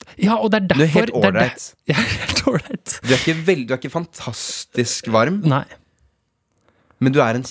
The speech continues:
Speaker 2: du er... Jo, vet du hva? Du er en fantastisk fyr, Steinar. Jeg
Speaker 1: Ja.
Speaker 2: bare sier det rett ut.
Speaker 1: <laughs>
Speaker 2: Du
Speaker 1: Det,
Speaker 2: er en
Speaker 1: det er
Speaker 2: ve-,
Speaker 1: julaften,
Speaker 2: det er
Speaker 1: så
Speaker 2: julaften.
Speaker 1: det kan du påkoste deg.
Speaker 2: <laughs> Du er en veldig fin fyr.
Speaker 1: Ja.
Speaker 2: Men jeg synes det er så utrolig fascinerende, nettopp når du forteller dette da,
Speaker 1: Ja.
Speaker 2: at du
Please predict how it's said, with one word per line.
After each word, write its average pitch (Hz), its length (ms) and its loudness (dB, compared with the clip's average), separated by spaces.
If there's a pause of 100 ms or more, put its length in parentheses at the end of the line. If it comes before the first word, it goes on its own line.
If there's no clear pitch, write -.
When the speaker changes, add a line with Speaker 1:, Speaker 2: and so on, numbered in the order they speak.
(180)
Speaker 2:
du 120 140 0
er... 117 100 2
Jo, 131 200 0
vet 131 120 -4
du 139 60 -6
hva? 135 120 2
Du 131 100 0
er 95 140 0
en 110 100 -4
fantastisk - 640 -8
fyr, 82 120 -10
Steinar. - 300 -6
Jeg 185 60 -8 (120)
Speaker 1:
Ja. 104 60 0
Speaker 2:
bare 101 160 2
sier 92 200 -4
det 82 100 -2
rett 80 140 -6
ut. - 480 -10
Speaker 1:
<laughs> - 260 -12 (140)
Speaker 2:
Du 110 140 -6
Speaker 1:
Det, - 80 6
Speaker 2:
er 113 80 4
en 120 40 -2
Speaker 1:
det 131 60 4
er 147 60 2
Speaker 2:
ve-, 147 100 4
Speaker 1:
julaften, 117 500 0
Speaker 2:
det 127 120 4
er 127 40 4
Speaker 1:
så 135 80 2
Speaker 2:
julaften. 135 160 0
Speaker 1:
det 143 140 4
kan 156 120 4
du 175 200 4
påkoste 117 400 0
deg. 113 400 -2 (140)
Speaker 2:
<laughs> 151 280 -6
Du 135 80 4
er 117 140 4
en 123 180 -2
veldig 98 240 -2
fin 92 160 -8
fyr. 85 180 -10 (120)
Speaker 1:
Ja. 117 140 2 (200)
Speaker 2:
Men 135 160 0
jeg 131 220 0
synes - 260 -8
det 120 120 -4
er 123 160 -6
så - 260 -6
utrolig 98 600 -6
fascinerende, 110 500 0
nettopp 98 200 -6
når 110 120 -2
du 95 60 -2
forteller 101 340 -4
dette 104 160 -4
da, 131 140 2 (100)
Speaker 1:
Ja. 117 140 2 (120)
Speaker 2:
at 127 220 -2
du 113 240 0